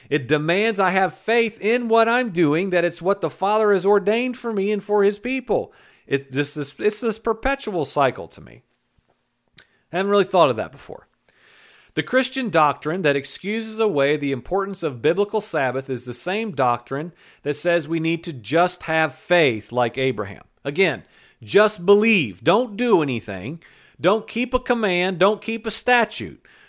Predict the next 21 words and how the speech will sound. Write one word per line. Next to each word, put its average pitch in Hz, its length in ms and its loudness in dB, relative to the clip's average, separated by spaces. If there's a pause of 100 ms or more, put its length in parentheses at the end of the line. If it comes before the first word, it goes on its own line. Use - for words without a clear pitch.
(100)
Don't 190 360 0
do 247 220 -2
this. 196 280 2
Don't 180 460 2
do 220 220 -4
that. 175 320 0
Don't 208 300 0
do 233 260 -2
anything 160 480 -4
but 180 160 -4
what? 175 320 0
Kick 180 240 -6
up 220 180 -4
your 247 140 -4
feet 156 320 -4
in 143 120 -4
the 117 80 -6
Sabbath 151 500 0
rest 190 360 0
of 226 80 -6
Jesus 170 760 -4